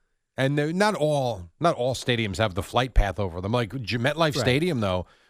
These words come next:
Speaker 1: when I come back with Rutgers on these trips, we fly right over MetLife Stadium almost every time. And it's neat. Even at night, it's lit up. Like, it looks really cool. You see the Rock. It is. It's
Speaker 2: Right,
Speaker 1: neat.
Speaker 2: and we've been in this, you've been in this business a very long
Speaker 1: And it's
Speaker 2: time.
Speaker 1: still cool.
Speaker 2: It's still,
Speaker 1: Oh,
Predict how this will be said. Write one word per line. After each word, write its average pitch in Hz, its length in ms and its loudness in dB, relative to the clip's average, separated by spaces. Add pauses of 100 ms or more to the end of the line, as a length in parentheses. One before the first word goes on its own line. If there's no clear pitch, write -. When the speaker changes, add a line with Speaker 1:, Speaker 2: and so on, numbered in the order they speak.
Speaker 1:
when 120 140 2
I 156 80 0
come 160 100 0
back 139 220 0
with 107 80 -2
Rutgers 113 400 0
on 120 80 0
these 101 160 -4
trips, 143 340 -2
we 139 140 0
fly 143 320 0
right 117 240 0
over 120 180 0
MetLife 123 300 -2
Stadium 95 640 -4 (220)
almost 143 420 0
every 95 220 -2
time. 98 280 0
And 143 140 0
it's 147 140 -4
neat. 190 200 2
Even 175 200 2
at 135 80 -2
night, 156 180 2
it's - 180 -8
lit 135 220 -2
up. - 220 -2
Like, 117 100 0
it 110 100 -2
looks 135 260 -4
really 120 280 -2
cool. 110 460 -6 (400)
You 113 80 -4
see 131 160 -2
the 104 100 -2
Rock. 101 480 -4 (380)
It 160 100 -6
is. 185 160 -6
It's 104 160 -10
Speaker 2:
Right, 180 140 4
Speaker 1:
neat. 151 60 2
Speaker 2:
and 147 100 0
we've 185 340 -2
been 165 180 2
in 170 120 0
this, 151 200 -2 (120)
you've 180 160 -2
been 175 160 2
in 165 80 0
this 147 160 -2
business 135 380 0
a 123 40 2
very 131 320 0
long 123 160 2
Speaker 1:
And 156 80 6
it's 143 80 4
Speaker 2:
time. 123 80 4
Speaker 1:
still 165 160 6
cool. - 180 -2
Speaker 2:
It's 143 120 2
still, 175 300 2
Speaker 1:
Oh, - 40 -2